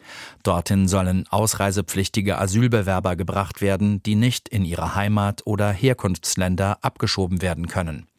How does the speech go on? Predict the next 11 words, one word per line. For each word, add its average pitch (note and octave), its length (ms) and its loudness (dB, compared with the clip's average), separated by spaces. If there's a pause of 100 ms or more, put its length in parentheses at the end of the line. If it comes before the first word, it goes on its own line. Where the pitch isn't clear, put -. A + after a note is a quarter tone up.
(720)
Menschenrechtsorganisationen A2+ 1600 2
warnen B2 380 4
vor A2+ 160 -2
einer G2+ 240 0
Auslagerung F#2 800 0
europäischer F#2+ 720 -2
Verantwortung F#2+ 720 0
in G2 160 0
Drittstaaten, G#2 720 0 (380)
unklaren F2 680 0
Haftbedingungen G#2 840 2